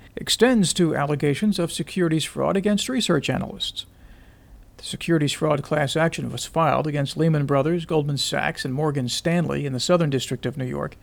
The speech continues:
alleging that research reports about R S L Communications were tainted by conflicts of interest between the defendants' research and investment banking departments,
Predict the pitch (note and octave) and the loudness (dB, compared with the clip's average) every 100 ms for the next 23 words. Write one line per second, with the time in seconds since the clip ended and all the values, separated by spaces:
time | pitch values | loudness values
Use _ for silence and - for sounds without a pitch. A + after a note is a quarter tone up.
0 | - - - - - - D3 A#3 G#3 G3+ | -20 -20 -20 -20 -20 -6 4 6 6 4
1 | D#3+ C#3+ F3 C4+ G#3 F3+ - D3+ C4+ G3 | 4 4 2 2 2 2 0 -4 2 2
2 | F#3+ F#3 E3+ E3 - G3 A#3 A3+ F#3+ G3 | 2 2 2 2 0 2 2 2 -2 0
3 | G3 F#3+ F#3 F#3+ F3+ E3+ - A3+ - D3 | 2 2 2 2 2 2 2 0 0 -2
4 | D3 - - - - - - D#3+ - - | -2 -6 -20 -20 -20 -14 0 0 0 2
5 | C#4+ E3 - - - - G#3+ G#3 G#3 F3+ | 4 2 0 -8 -12 -4 0 0 0 0
6 | E3 F3 B3+ - - - D#3 - C3+ C#3 | 0 2 0 -2 -8 -12 -10 -6 -6 -4
7 | B2 D#3+ D3 C3+ - D#3+ - E3+ F#3 - | -2 -2 -2 -2 -2 0 2 0 0 -2
8 | - E3+ D#3+ D3+ - F3 C#3+ D#3+ G#3 F3 | -2 0 2 0 2 -2 2 2 2 0
9 | C3 - B2 - - | -2 -2 -2 -2 -8